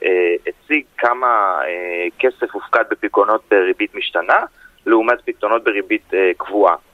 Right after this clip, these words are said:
שאני אגיד כמה, ואז אני אגיד למה זה משנה. אה, אז לפי בנק ישראל, בחודש ספטמבר הופקדו עשרים ושלושה נקודה שלושים ושישה מיליארד שקל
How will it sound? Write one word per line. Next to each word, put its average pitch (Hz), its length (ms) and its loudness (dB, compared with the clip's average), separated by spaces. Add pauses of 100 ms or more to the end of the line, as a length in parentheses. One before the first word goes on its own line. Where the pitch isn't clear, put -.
שאני 98 320 -2
אגיד 123 220 0 (380)
כמה, 170 360 0
ואז 104 240 0
אני 98 120 -6
אגיד 104 180 -6
למה 104 260 2
זה 101 80 -10
משנה. 87 340 -12 (880)
אה, 90 520 2
אז 98 160 2 (120)
לפי 113 400 -4
בנק 147 260 -2
ישראל, 131 640 2 (200)
בחודש 113 380 -2
ספטמבר 135 480 2
הופקדו 120 540 0
עשרים 127 300 -4
ושלושה 117 320 -2
נקודה 107 280 -2
שלושים 110 360 -6
ושישה 110 320 -2
מיליארד 104 480 0
שקל 170 560 4